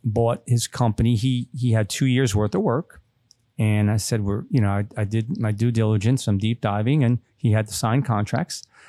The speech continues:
And we bought this little company out of a garage. Uh, he, he had my number. He knew I wanted it. And he charged us about two hundred fifty thousand dollars. And so I signed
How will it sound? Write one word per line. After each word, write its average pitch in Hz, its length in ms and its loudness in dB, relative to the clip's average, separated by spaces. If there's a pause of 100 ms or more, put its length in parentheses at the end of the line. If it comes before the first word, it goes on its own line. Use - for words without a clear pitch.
(280)
And 151 420 2
we 151 140 2
bought 143 320 0
this - 320 -2
little 143 320 0
company 139 420 0
out 123 140 2
of 131 80 0
a 139 40 -2
garage. 135 680 0 (520)
Uh, 117 280 0
he, 120 240 2
he 139 140 4
had 151 140 4
my 143 120 4
number. 117 340 4
He 120 140 6
knew 131 160 4
I 123 80 2
wanted 107 340 2
it. 117 180 -2 (300)
And 110 540 2
he 123 120 2
charged 127 440 0
us 120 200 -2
about 120 380 0
two - 140 0
hundred 135 200 2
fifty 131 260 -4
thousand 131 340 2
dollars. 104 520 0 (600)
And 117 720 2 (420)
so 107 580 0 (220)
I 117 120 0
signed 110 520 0